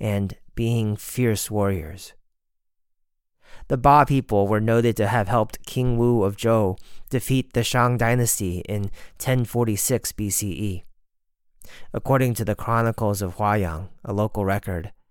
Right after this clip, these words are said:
the Ba troops were so brave that their singing and dancing made the frontier troops of the Shang change sides.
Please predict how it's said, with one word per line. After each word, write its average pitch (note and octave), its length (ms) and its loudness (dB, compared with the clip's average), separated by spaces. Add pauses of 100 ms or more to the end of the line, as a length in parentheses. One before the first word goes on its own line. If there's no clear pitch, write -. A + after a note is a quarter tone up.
(340)
the C3 100 0
Ba C3 300 6
troops - 380 0
were A#2 100 2
so B2+ 340 4
brave A#2+ 420 4
that G2+ 160 0
their G2+ 140 0
singing B2 420 0
and G#2 160 0
dancing A2 560 0 (240)
made A#2+ 340 2
the G#2+ 100 0
frontier C3 500 0
troops - 380 -4
of G2 100 -12
the G2+ 100 0
Shang A2 380 0
change A2+ 500 -2
sides. - 640 -4